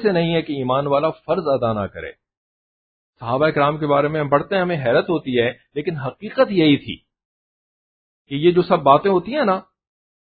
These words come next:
جیسے ابھی حدیث مبارکہ کے اندر ہم نے سنا کہ "من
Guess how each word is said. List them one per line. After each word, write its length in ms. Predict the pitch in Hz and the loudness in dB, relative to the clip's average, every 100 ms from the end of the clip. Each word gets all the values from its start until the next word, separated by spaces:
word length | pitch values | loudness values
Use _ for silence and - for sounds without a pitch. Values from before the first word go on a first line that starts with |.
| _ _ | _ _
جیسے 220 | 135 - | -6 0
ابھی 160 | 147 143 | 2 2
حدیث 280 | 131 139 147 | 0 -2 -2
مبارکہ 420 | 135 123 123 143 | 2 2 4 0
کے 140 | 139 | 2
اندر 240 | 131 123 127 - _ _ _ _ | -2 4 2 2 _ _ _ _
ہم 40 | 135 | -6
نے 100 | 139 | -4
سنا 280 | 180 185 147 - _ _ | 0 2 2 0 _ _
کہ 60 | 143 | -2
"من 160 | 147 | 0